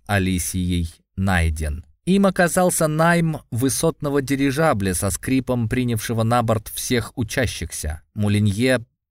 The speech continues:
подгадавшая момент, когда Жерар со своей Маргаритой уединятся в ванной,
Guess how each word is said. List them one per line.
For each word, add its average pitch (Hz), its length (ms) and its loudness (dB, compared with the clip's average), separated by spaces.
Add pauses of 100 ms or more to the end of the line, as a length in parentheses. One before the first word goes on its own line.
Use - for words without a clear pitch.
(120)
подгадавшая 98 680 -2
момент, 104 440 2
когда 95 360 -2
Жерар 104 440 2
со - 160 -6
своей 101 460 0
Маргаритой 104 800 0
уединятся 104 720 0
в 95 180 -4
ванной, 120 540 0